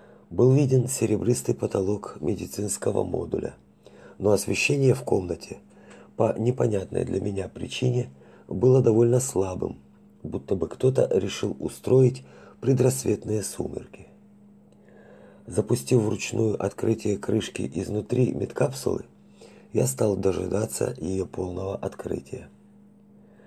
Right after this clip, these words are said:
Все попытки вспомнить, как я оказался в медицинской капсуле, ничего не дали.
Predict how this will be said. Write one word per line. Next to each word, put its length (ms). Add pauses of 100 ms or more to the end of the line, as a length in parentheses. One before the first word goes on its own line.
(680)
Все 200
попытки 420
вспомнить, 640 (100)
как 240
я 140
оказался 600
в 80
медицинской 600
капсуле, 560 (440)
ничего 460
не 160
дали. 380